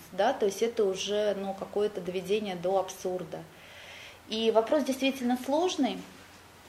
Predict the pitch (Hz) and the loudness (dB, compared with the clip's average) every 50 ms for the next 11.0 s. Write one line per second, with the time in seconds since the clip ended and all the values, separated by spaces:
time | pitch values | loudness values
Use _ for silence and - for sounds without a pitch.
0 | - - - - - - - - - - - - - 208 220 262 254 - - - | -20 -20 -20 -20 -20 -20 -20 -20 -20 -20 -20 -14 -2 6 6 6 6 6 6 6
1 | 302 302 311 311 311 - - 226 214 208 - 240 226 220 220 202 226 269 302 294 | 8 10 10 8 6 2 0 -2 -2 2 2 2 2 2 2 2 4 4 4 6
2 | 285 277 196 185 180 190 190 196 254 277 233 214 190 190 - 220 240 226 196 185 | 8 8 8 8 6 4 2 6 6 6 8 8 6 6 4 0 0 2 2 0
3 | - - - - - - - 196 190 190 185 185 185 185 - - 208 - - - | -2 -4 -12 -16 -10 0 4 6 8 8 8 6 6 2 -2 -6 -6 -6 -2 -4
4 | 226 214 226 226 233 262 285 294 285 - - 190 220 226 - - 254 226 214 196 | -2 0 0 2 2 4 4 2 2 0 -2 0 0 0 2 6 8 8 8 6
5 | 190 - 190 180 - - 190 190 196 202 214 208 202 185 180 175 185 196 190 185 | 4 2 0 -2 4 4 4 6 8 6 6 6 4 2 -2 2 6 6 6 8
6 | 185 185 185 214 269 285 285 - 233 202 185 180 - - - - 233 254 247 240 | 6 4 4 2 -2 -2 -2 -4 -2 -2 -2 -2 -4 -6 0 4 4 4 4 2
7 | 202 190 185 180 180 180 175 175 196 208 196 - - 190 180 175 180 - 180 - | 0 0 0 0 0 -2 -2 -2 -4 -4 -4 -6 -4 -4 -4 -4 -6 -8 -10 -8
8 | - - 190 180 180 185 185 - - - - 247 269 262 262 240 240 - 208 196 | -8 -8 -8 -8 -8 -8 -10 -12 -16 -2 2 2 2 4 2 -4 -4 2 4 4
9 | 190 190 208 226 226 220 190 180 - - 208 208 208 208 196 180 185 180 180 185 | 4 6 4 0 0 -2 -2 -6 -6 -6 -6 -6 -4 -4 -4 -4 -2 -2 0 -2
10 | 202 196 - - 196 185 180 - 185 - 185 185 - - - 202 - 185 180 190 | -2 -4 -4 -6 -6 -6 -6 -8 -8 -6 -6 -6 -4 -2 -2 -2 -2 -2 -6 -8